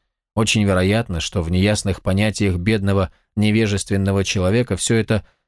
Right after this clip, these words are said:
смутно представлялось как вопиющая несправедливость. В то время как с сильными ударами молота ему заковывали на затылке ошейник, он горько плакал. Слезы душили его и мешали говорить,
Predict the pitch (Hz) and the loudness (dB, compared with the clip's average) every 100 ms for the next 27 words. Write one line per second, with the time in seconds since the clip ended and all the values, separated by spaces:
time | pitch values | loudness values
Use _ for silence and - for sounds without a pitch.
0 | - - 135 151 - 123 123 113 - 110 | -6 0 2 0 0 -2 0 -2 -2 0
1 | 110 123 117 - - 107 101 113 117 120 | 2 2 0 -2 -4 -4 -2 0 2 2
2 | 123 - 117 120 113 - 117 120 110 90 | 2 0 0 0 -2 -2 0 0 0 -2
3 | 80 76 - - _ _ _ _ _ _ | -2 -4 -10 -12 _ _ _ _ _ _
4 | - - 113 110 110 107 113 - _ _ | -6 0 2 2 0 0 -2 -4 _ _
5 | _ - - 151 143 131 127 123 113 120 | _ -4 0 2 2 2 2 2 2 0
6 | 110 104 107 127 127 113 113 113 117 113 | 2 2 2 2 2 0 0 2 0 0
7 | 101 135 127 117 113 110 107 104 98 120 | -2 0 0 2 2 2 2 0 0 0
8 | 107 104 95 - 127 123 120 - _ _ | 0 0 0 0 0 0 -2 -6 _ _
9 | - 110 110 117 113 107 101 87 - 78 | -4 0 2 0 0 0 0 0 -4 -8
10 | - _ _ _ _ _ - - 143 156 | -10 _ _ _ _ _ -6 0 2 2
11 | 135 131 120 139 123 117 113 120 113 107 | 2 0 0 0 0 2 0 0 0 0
12 | - 110 101 92 95 95 120 120 | 0 0 0 0 2 2 0 -2